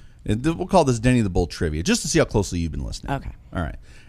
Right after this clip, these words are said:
Speaker 1: And if you're a listener of our show, you should know these answers if you've watched our first five episodes. So here we go, Jen. Are you ready?
Speaker 2: I am ready.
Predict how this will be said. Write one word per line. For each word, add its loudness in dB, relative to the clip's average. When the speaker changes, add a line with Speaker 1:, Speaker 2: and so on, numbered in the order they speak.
Speaker 1:
And 6
if 2
you're 6
a 4
listener 0
of 0
our 4
show, -2
you -2
should -4
know 2
these -2
answers -2
if -6
you've -6
watched -4
our -2
first -6
five 0
episodes. -4
So 0
here 6
we 4
go, 2
Jen. -8
Are 2
you 2
ready? -6
Speaker 2:
I 0
am 0
ready. -6